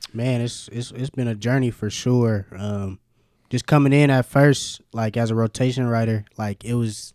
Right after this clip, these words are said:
it was a crazy experience because, like, coming in, like, I didn't even start off in sports, which is what I wanted to do. They threw me to the Wolves in the news section, and, you know, that, that's a grind in itself. But, um,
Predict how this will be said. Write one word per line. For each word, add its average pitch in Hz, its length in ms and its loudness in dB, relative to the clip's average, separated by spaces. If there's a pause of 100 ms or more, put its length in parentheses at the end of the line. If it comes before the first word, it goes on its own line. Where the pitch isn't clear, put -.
(400)
it 131 80 0
was 135 140 6
a - 20 2
crazy 147 400 6
experience 147 420 2
because, 120 280 -2
like, 113 260 -2
coming 135 260 2
in, 147 220 4
like, 117 160 0
I 120 60 0
didn't 139 140 0
even 120 120 -2
start 123 260 -4
off 127 220 0
in 110 80 -6
sports, 131 460 -2
which - 280 -8 (120)
is 110 120 -6
what 113 160 0
I 113 60 0
wanted 113 220 -4
to 101 100 -14
do. 120 300 -2 (420)
They 117 120 -4
threw 131 180 0
me 120 80 -2
to 113 160 -8
the 110 60 -2
Wolves 120 420 4
in 107 60 -4
the 104 60 -4
news 135 320 2
section, 110 400 -6
and, 104 140 -6
you 120 80 -4
know, 113 140 -2
that, 120 260 -4
that's 123 220 -6
a - 20 -8
grind 110 480 -6 (140)
in 120 100 -6
itself. 117 540 -4 (500)
But, 117 180 2
um, 110 360 0